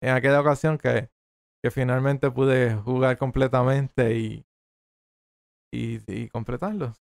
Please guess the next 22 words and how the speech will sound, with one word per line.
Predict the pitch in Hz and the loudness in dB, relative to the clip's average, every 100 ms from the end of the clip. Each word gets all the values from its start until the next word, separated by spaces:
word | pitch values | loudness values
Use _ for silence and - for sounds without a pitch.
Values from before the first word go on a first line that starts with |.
| _ | _
<laughs> | _ _ - | _ _ -4
Este, | 117 - 110 101 - _ _ 131 | -2 2 0 0 -6 _ _ -4
de | |
un-, | 117 123 110 - _ _ _ _ _ - | 0 0 -2 -10 _ _ _ _ _ -14
le | 110 110 | -8 -4
valga | 120 123 | -2 0
la | 131 127 | 2 2
redundancia. | 135 131 131 139 123 - - - - 127 | 2 2 0 0 -4 -8 -14 -20 -6 0
Este, | 123 - - 127 120 110 101 - _ _ _ _ - _ - | 0 0 2 4 4 0 -2 -12 _ _ _ _ -20 _ 0
pero | 165 151 | 4 6
es | 131 139 135 | 4 4 0
Super | 151 139 | 0 0
Mario | 127 123 143 151 | 2 4 4 4
Odyssey | 156 147 - 147 147 147 143 - | 2 -2 -2 -2 0 -4 -10 -10
y | 117 120 120 | -4 -4 -2
Mario | 117 123 131 127 | 0 2 2 2
Plus | 131 123 | 0 -2
Rabbids | 131 127 127 127 - | 2 0 0 -4 -8
Kingdom | 131 123 127 127 117 | -6 -4 -2 -4 -4
Battle. | 117 131 127 110 - _ _ _ _ _ _ _ _ _ _ _ 143 | -2 0 0 -4 -12 _ _ _ _ _ _ _ _ _ _ _ -2
Y, | 170 175 165 143 | 0 2 0 0
este, | 135 120 _ 131 131 127 120 | 0 -2 _ 0 2 2 0